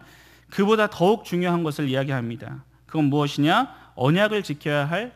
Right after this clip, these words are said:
교회로서의 그 위치가 너무나도 중요하다라는 것을 이야기합니다. 역대하 칠 장 십일 절에서 십이 절 말씀, 여기 주보에 나와 있는데 우리 한 목소리로 읽어보도록 하겠습니다. 시작.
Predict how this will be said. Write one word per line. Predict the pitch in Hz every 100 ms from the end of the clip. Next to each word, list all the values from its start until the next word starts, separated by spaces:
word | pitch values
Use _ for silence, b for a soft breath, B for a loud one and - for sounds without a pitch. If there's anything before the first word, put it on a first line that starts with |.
| -
교회로서의 | 151 147 180 165 - 151 147
그 | 127
위치가 | 123 - 151 135
너무나도 | 127 131 127 139
중요하다라는 | - 139 139 117 120 117 113 117 127
것을 | 123 117 120
이야기합니다. | 127 123 123 107 117 139 - B B B B B
역대하 | 147 170 220 214
칠 | 220 - 277
장 | 254 240
십일 | - - 269 262
절에서 | - 220 202 208
십이 | 196 - 196 156
절 | 170 202
말씀, | 170 143 - 165 147 113
여기 | 127 139 135 131
주보에 | - 151 165 160
나와 | 131 135
있는데 | 151 143 123 127 175 226
우리 | 139
한 | 143 196
목소리로 | 185 165 147 127
읽어보도록 | 131 131 127 123 151
하겠습니다. | 156 - 127 113 113 147 202
시작. | - 151 127 113 139 180 214